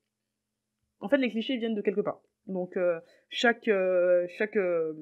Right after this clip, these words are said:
chaque cliché va quand même prendre une partie de ce qui est dit, ce qui est montré,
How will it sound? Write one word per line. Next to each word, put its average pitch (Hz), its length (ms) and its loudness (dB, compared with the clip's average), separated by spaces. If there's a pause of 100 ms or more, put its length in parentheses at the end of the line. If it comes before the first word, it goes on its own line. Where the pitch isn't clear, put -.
(800)
chaque - 220 -6
cliché 262 460 -2 (220)
va 202 100 4
quand 226 140 2
même 254 200 0
prendre 262 460 -4
une 214 180 -4
partie 285 680 -2 (180)
de 196 160 -4
ce - 80 -12
qui 247 260 -4
est 220 80 -4
dit, 247 460 0
ce - 100 -20
qui 220 140 -2
est - 20 2
montré, 240 600 0